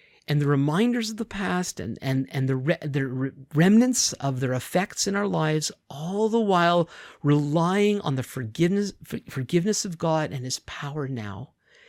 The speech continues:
And so sometimes we just find ourselves limping through this thing, folks. But God forgives us. And if we haven't taken the time to admit our wrongs to him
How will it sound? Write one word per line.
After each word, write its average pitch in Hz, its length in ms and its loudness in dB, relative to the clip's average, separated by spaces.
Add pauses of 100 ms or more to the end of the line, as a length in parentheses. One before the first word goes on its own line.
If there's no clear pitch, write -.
(280)
And 160 100 -4
so - 100 -2
sometimes 233 380 -2
we 160 80 -2
just - 180 -8
find 170 260 -4
ourselves 165 420 -4
limping 160 320 -4
through 175 260 -4
this - 220 -6
thing, 110 220 -6
folks. - 580 -10 (1080)
But - 220 -10
God 175 260 -2
forgives 160 640 -6
us. - 420 -10 (800)
And 156 100 4
if 185 180 4
we 254 360 2
haven't 170 520 0
taken 156 400 0
the 123 80 -6
time 110 580 -6 (760)
to - 140 2
admit 139 720 2 (380)
our 139 160 4
wrongs 147 640 4
to - 180 -4
him 113 360 -6